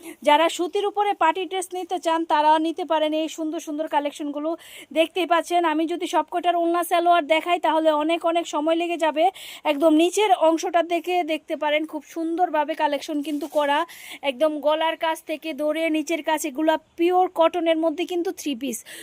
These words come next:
ওড়না সালোয়ার কিন্তু অবশ্যই আছে। সেই ক্ষেত্রে সমস্ত কালেকশনগুলো দেখতে আমাদের এখানে চলে আসবেন।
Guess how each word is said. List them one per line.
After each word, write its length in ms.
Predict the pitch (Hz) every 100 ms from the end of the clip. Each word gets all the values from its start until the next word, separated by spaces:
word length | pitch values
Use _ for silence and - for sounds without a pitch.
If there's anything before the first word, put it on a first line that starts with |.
| - -
ওড়না 320 | 339 339 349
সালোয়ার 360 | 349 349 349
কিন্তু 260 | 330 349 359
অবশ্যই 480 | 311 294 294 311 277
আছে। 300 | 233 - 220 - - - 277 311
সেই 280 | - 330 359
ক্ষেত্রে 360 | 359 349 370 392
সমস্ত 520 | - 330 349 370 -
কালেকশনগুলো 760 | 392 339 330 - 359 349 339
দেখতে 500 | 269 233 320 - 339
আমাদের 300 | 311 311 302
এখানে 360 | 339 339 311 302
চলে 260 | 339 349 339
আসবেন। 420 | 320 262 302